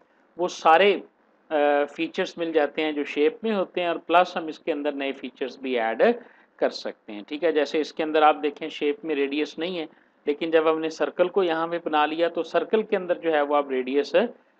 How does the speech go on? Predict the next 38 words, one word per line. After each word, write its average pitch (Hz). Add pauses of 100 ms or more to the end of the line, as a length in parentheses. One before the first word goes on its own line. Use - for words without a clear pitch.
(140)
मौजूद 143
है। 165
ड्रा 139
और 151
rotate 147
जो 151
हैं 143 (340)
ये 156
ऐसे 160
function 151
हैं 147
जो 147
उसने 156
shape 175
के 190
function 143
में 131
से - (160)
ही 233 (360)
inherit 160
कर 131
लिए 101
हैं। 95 (360)
ठीक 151
है, 202 (280)
तो 190
inheritance 180
के 202
multiple 170
हमारे 170
पास 170
object 170
oriented 160
programming 147
के 160
अंदर 147
फ़ायदे 131
हैं, 143